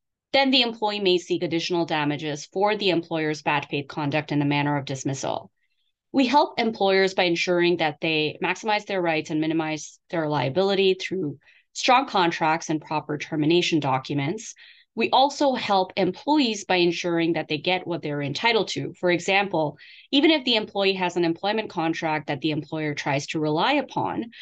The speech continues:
to limit the employee's entitlements upon termination,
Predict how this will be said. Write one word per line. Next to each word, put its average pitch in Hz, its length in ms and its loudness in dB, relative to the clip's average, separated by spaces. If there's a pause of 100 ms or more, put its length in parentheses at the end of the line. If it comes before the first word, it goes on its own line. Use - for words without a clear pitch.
(240)
to 202 140 0
limit 233 420 2
the 226 120 2
employee's 180 680 4
entitlements 175 800 -2
upon 156 260 -6
termination, 151 840 0